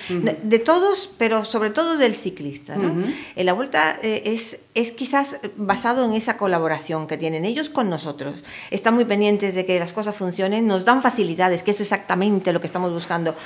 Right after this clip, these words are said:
Speaker 1: para que el cliente se encuentre cómodo, porque si la ciudad no se une, y eso es lo que estamos logrando en esta ciudad realmente, y eso es un, un, es un, un punto a, a nuestro favor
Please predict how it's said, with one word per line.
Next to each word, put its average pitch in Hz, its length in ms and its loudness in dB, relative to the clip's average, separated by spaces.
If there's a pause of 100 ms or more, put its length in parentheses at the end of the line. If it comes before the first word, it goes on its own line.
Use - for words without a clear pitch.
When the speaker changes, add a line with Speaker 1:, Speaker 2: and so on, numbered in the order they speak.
(140)
Speaker 1:
para 170 220 2
que 175 80 2
el 165 80 -2
cliente 175 260 -4
se 180 60 -2
encuentre 165 300 -4
cómodo, 226 280 0
porque 160 200 -6
si 170 120 -6
la 165 100 2
ciudad 185 300 -2
no 269 180 -2
se 269 140 -4
une, 214 460 0 (300)
y 202 120 2
eso 220 140 2
es 240 40 2
lo 226 60 0
que 214 80 0
estamos 202 360 2
logrando 165 360 2
en 156 60 -4
esta 156 180 -6
ciudad 156 320 -2 (380)
realmente, 175 520 0
y 160 100 0
eso 165 100 -2
es 170 120 -6
un, 175 220 -2 (280)
un, 185 280 0
es 170 160 -8
un, 185 520 -2 (100)
un 202 160 2
punto 208 360 4
a, 180 200 6
a 190 100 4
nuestro 175 300 0
favor 175 580 2